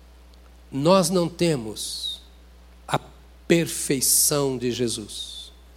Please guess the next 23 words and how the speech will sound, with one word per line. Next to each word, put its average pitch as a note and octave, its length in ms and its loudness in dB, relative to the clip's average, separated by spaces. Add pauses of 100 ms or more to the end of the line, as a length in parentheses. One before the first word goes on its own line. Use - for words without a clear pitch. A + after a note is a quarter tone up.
(3000)
Nós F#3+ 440 6
não G3 200 2
temos D3+ 680 -2
a D3 80 0
pureza, C#3+ 880 2
a C#3+ 80 -2
integridade, C#3 1160 0 (180)
a A#2 120 -4
santidade, B2 1080 -2 (500)
a - 120 2
deidade F3 1000 8 (960)
de B2 140 0
Jesus. - 640 -4 (1000)
Nós E3+ 260 2
somos F#3 360 4
humanos F#3 480 2
e C3 40 0
a B2 60 0
Bíblia C#3 220 0
diz C#3+ 140 0
que - 100 -8
todos G#3 640 4
pecaram. E3+ 560 -2